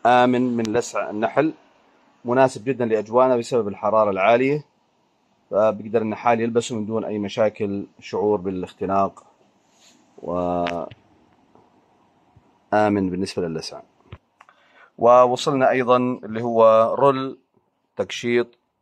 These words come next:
أو رول قشط للإطارات، جودته ممتازة جدًا.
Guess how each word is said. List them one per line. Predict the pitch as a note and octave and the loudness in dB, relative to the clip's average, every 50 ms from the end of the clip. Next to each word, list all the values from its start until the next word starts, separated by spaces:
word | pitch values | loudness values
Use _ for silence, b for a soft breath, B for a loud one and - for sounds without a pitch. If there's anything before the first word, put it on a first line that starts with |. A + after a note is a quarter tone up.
| _ - | _ -4
أو | G#2 G2 | -2 -2
رول | G2 G2 A#2 A2+ G#2 G2 | 2 0 0 0 0 -2
قشط | F#2 - - - A#2+ A2 _ _ | -2 -2 -2 -2 -4 -6 _ _
للإطارات، | G2+ F#2+ G2+ G#2 G#2 G2+ G2+ G#2 - - F2 F#2 F2+ F2+ F2+ F2 - - - G2 G2 G2+ A2 A#2+ C#3 C#3+ _ - - _ _ _ _ _ _ _ _ _ _ _ _ _ _ _ _ _ _ _ _ _ _ _ - - - - - - - - - - - - - - - - - - - - - - - - - | -8 -6 -6 -4 -4 -6 -6 -6 -6 -8 -8 -8 -8 -8 -8 -8 -10 -2 0 2 4 4 4 2 2 0 _ -20 -20 _ _ _ _ _ _ _ _ _ _ _ _ _ _ _ _ _ _ _ _ _ _ _ -12 -12 -12 -16 -18 -18 -20 -20 -20 -20 -16 -18 -18 -18 -18 -20 -20 -20 -20 -20 -20 -18 -18 -12 -4
جودته | G#2 G#2 G#2 G2 G2+ - G2 | -4 -4 -4 -4 -8 -10 -8
ممتازة | F#2 F2+ E2+ - - G2 F#2 F2+ F#2 - | -8 -8 -6 -2 -2 -2 -2 -4 -8 -16
جدًا. | F2+ E2+ E2 G2+ A2+ B2 | -16 -10 -2 -2 -2 -2